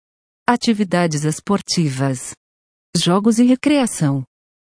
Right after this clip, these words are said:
Seja voluntário de outros setores. Captação de recursos. Comunicação virtual. Divulgação da instituição nas redes sociais. Informática e digitação.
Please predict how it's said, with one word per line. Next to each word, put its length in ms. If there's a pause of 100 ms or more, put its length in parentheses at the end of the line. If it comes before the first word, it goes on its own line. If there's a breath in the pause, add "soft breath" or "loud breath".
(200)
Seja 400
voluntário 680
de 160
outros 400
setores. 760 (640)
Captação 760
de 140
recursos. 800 (640)
Comunicação 760
virtual. 680 (640)
Divulgação 800
da 120
instituição 760
nas 240
redes 420
sociais. 840 (640)
Informática 840
e 80
digitação. 880